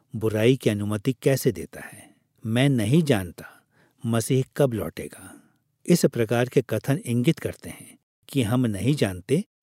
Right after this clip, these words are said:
कि हम क्या सोचें। इन विषयों पर लिए गए आधारों पर हमें कोई भरोसा नहीं है। विश्वासों के बारे में ये दोहरी पहुंच कई परिस्थितियों में पर्याप्त होती है। ये कहना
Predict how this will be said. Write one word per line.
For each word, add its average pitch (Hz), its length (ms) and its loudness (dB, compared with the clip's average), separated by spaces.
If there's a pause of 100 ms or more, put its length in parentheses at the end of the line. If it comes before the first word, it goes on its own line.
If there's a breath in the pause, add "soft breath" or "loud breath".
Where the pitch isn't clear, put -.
कि 160 80 2
हम 151 160 2
क्या 151 200 2
सोचें। - 540 -10 (480)
इन 170 160 6
विषयों 139 420 2
पर 135 260 2
लिए 107 260 0
गए 120 160 2
आधारों 113 480 -2
पर 110 260 -8 (320)
हमें 139 220 4
कोई 135 340 4
भरोसा 107 440 -4
नहीं 104 280 -4
है। - 320 -18 (460)
विश्वासों 113 540 0
के 147 160 4
बारे 104 380 0
में 127 140 2
ये 123 140 2
दोहरी 110 320 0
पहुंच 127 500 0 (400)
कई 135 200 6
परिस्थितियों 127 600 0
में 117 220 0
पर्याप्त 98 500 -6
होती 123 320 0
है। - 240 -20 (440)
ये 120 180 2
कहना 139 460 2